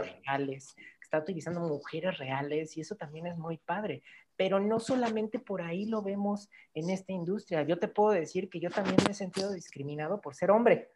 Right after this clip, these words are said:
Speaker 2: <laughs>
Speaker 1: ¿De verdad?
Speaker 2: Te lo juro.
Speaker 1: ¿Por, por ser hombre?
Speaker 2: Por ser hombre. Digo, o sea, eh,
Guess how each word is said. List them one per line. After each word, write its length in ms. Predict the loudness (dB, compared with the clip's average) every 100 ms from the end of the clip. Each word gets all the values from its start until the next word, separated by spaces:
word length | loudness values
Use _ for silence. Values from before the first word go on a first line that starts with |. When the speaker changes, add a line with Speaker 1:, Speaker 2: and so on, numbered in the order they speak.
| 4
Speaker 2:
<laughs> 560 | 8 8 6 4 6
Speaker 1:
¿De 140 | 10 12
verdad? 500 | 12 12 12 10 8
Speaker 2:
Te 140 | 12 12
lo 160 | 12
juro. 420 | 12 12 12 12 12
Speaker 1:
¿Por, 120 | 12
por 80 | 12
ser 120 | 12
hombre? 560 | 12 12 10 10 6 2
Speaker 2:
Por 180 | 6 6
ser 300 | 6 6 8
hombre. 560 | 8 8 8 10 10 8
Digo, 220 | 10 12
o 80 | 12
sea, 340 | 12 12 6 -16 -18 -2
eh, 200 | -2 0